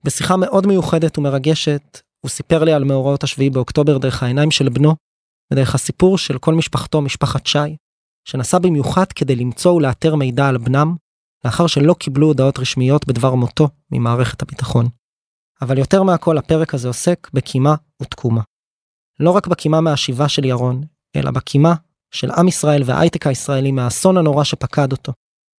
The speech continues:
וניתן לשאוב מהשיחה עם יזהר ומהפעולות שלו המון השראה וכוח, על מה כל אחת ואחד מאיתנו יכולים לעשות בחלקת האדמה הקטנה שלנו בעת הזו. אז קחו טישו, ושתהיה האזנה טובה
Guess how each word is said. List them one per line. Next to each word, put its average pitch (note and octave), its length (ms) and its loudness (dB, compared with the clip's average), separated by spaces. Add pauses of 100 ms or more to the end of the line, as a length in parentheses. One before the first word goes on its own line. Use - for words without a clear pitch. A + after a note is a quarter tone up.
(120)
וניתן C3+ 320 0
לשאוב G3 580 2
מהשיחה C#3+ 480 0
עם E3 120 2
יזהר D#3+ 340 2
ומהפעולות C#3+ 560 0
שלו D3+ 360 0
המון E3+ 320 4
השראה D3 340 0
וכוח, C3 580 -6 (260)
על C#3 120 -4
מה D#3 120 2
כל D3+ 200 0
אחת - 320 -2
ואחד D3+ 240 0
מאיתנו D3 320 0
יכולים C#3 340 2
לעשות - 440 0 (460)
בחלקת C#3 400 0
האדמה C3 300 -2
הקטנה C3 340 -2
שלנו B2 400 0
בעת A#2+ 320 -2
הזו. B2 200 -2 (1000)
אז - 140 -2
קחו - 180 2
טישו, E3 420 0 (640)
ושתהיה C#3 480 0 (360)
האזנה B2+ 400 0
טובה C#3+ 340 2